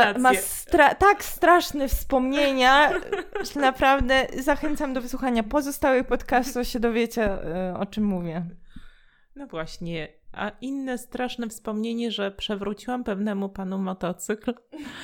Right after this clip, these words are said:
Speaker 1: i później się bałam, że on mnie za to skrzyczy.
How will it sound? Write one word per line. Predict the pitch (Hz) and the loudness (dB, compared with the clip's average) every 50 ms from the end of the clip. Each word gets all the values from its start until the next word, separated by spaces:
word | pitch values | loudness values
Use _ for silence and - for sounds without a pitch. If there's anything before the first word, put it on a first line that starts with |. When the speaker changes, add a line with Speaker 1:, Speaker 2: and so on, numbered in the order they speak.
| - - 285 294 285 269 254 233 220 _ _ | -10 -10 -10 -10 -10 -10 -12 -14 -16 _ _
Speaker 1:
i | - 196 | -14 -14
później | - - 196 202 196 233 214 220 208 | -10 -10 -8 -4 -2 0 0 0 0
się | - - 226 214 | -2 -4 -6 -4
bałam, | 214 240 247 262 247 233 247 | -2 -2 0 0 -2 -2 -2
że | - - 185 - | -2 -4 -2 -2
on | - 240 240 240 | -2 -4 -4 -4
mnie | 240 240 240 254 247 - | -6 -6 -6 -8 -8 -6
za | - 208 196 | -4 -4 -4
to | 196 196 - 226 220 | -6 -6 -10 -10 -10
skrzyczy. | 214 - - - _ - - - - 202 180 180 - - 226 214 254 285 | -10 -12 -16 -18 _ -10 -8 -6 -6 -6 -8 -10 -6 -4 -4 -4 -4 -6